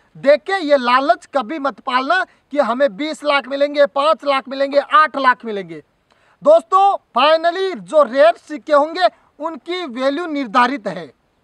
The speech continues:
वही वैल्यू मिलेगी। मैं दावे के साथ कहता हूं कि आपको दस लाख, बीस लाख, पचास लाख किसी कॉइन्स के नहीं मिल सकते। तो पचास लाख वाले लालच में आके आप पैसे मत दीजिए, हज़ार, दो हज़ार मतलब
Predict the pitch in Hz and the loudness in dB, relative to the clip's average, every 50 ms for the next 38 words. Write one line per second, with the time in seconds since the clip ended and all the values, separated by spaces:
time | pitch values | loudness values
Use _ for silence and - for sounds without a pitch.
0 | _ _ _ _ _ _ _ _ _ 165 185 302 302 349 381 370 339 330 311 302 | _ _ _ _ _ _ _ _ _ 0 2 2 2 2 0 0 2 2 2 2
1 | 320 302 311 302 311 311 262 349 392 392 294 - _ _ _ 240 - 233 196 185 | 0 -4 0 0 0 0 2 -2 -6 -8 -8 -12 _ _ _ -2 -2 -2 0 2
2 | 277 294 311 349 294 - 302 277 - 294 208 - - 285 277 - 311 311 302 311 | 2 4 2 2 0 -4 -8 -4 -2 -2 -2 -2 -2 -4 -2 0 2 2 2 2
3 | 370 403 480 - _ _ _ - 294 311 - 254 277 294 294 _ - 302 233 202 | 0 -2 -8 -12 _ _ _ -8 -6 -2 2 2 2 2 0 _ 0 0 2 4
4 | 311 311 - 285 302 285 285 277 233 254 320 302 233 294 302 294 - - - 254 | 2 0 2 2 2 2 2 2 0 -6 -10 -8 -2 0 0 0 0 -2 -6 -6
5 | - 285 277 285 277 269 311 339 - - 269 208 - 277 196 - 262 247 247 247 | -2 0 0 0 0 0 0 -2 -2 -4 -10 -12 -10 -12 -10 -6 -6 -6 -6 -6
6 | - - 311 277 240 226 208 208 247 240 220 196 180 - - 190 - _ _ 165 | -4 -2 -2 -2 0 -2 -4 -4 -6 -8 -10 -12 -12 -14 -16 -16 -16 _ _ -20
7 | 143 120 _ _ _ _ _ _ _ _ _ _ _ _ _ _ _ _ _ _ | -20 -20 _ _ _ _ _ _ _ _ _ _ _ _ _ _ _ _ _ _
8 | _ _ - 320 320 - 302 311 - 359 349 349 277 - 330 339 330 330 240 302 | _ _ 2 2 2 4 2 0 2 2 2 2 0 2 2 2 2 2 2 2
9 | 320 320 320 320 311 285 269 277 311 330 349 262 - 320 339 311 302 - - 311 | 2 4 4 4 2 4 4 2 2 2 -2 -6 -6 -4 -4 -4 -4 0 0 0
10 | 302 285 - - 302 302 294 - - 285 247 214 277 - 240 208 202 262 233 202 | 0 0 0 2 2 2 2 0 -2 -2 0 2 2 2 2 0 -6 -8 -8 -8
11 | 160 175 196 175 151 139 - _ _ _ _ _ _ _ _ _ _ _ _ _ | -10 -12 -14 -14 -14 -14 -18 _ _ _ _ _ _ _ _ _ _ _ _ _
12 | - - 311 302 359 359 339 269 285 330 330 302 320 262 330 330 330 302 247 262 | 0 2 4 4 4 4 4 4 4 4 6 6 4 4 4 2 2 0 0 0
13 | 294 302 - - 349 349 330 | -2 -2 -2 2 2 2 2